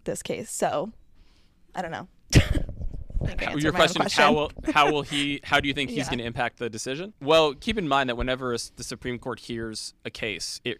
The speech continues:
Speaker 2: you have to have four justices vote to hear it. So
Speaker 1: Mm.
Speaker 2: in the past, maybe there have been cases that haven't had the full support of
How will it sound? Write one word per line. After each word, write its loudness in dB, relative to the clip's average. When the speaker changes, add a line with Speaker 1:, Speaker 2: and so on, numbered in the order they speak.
Speaker 2:
you -8
have 0
to -4
have -4
four -2
justices -8
vote -4
to -10
hear -10
it. -18
So 0
Speaker 1:
Mm. 0
Speaker 2:
in 2
the -4
past, 2
maybe -2
there -2
have -6
been -6
cases -6
that -4
haven't -4
had -2
the -10
full -8
support -6
of -2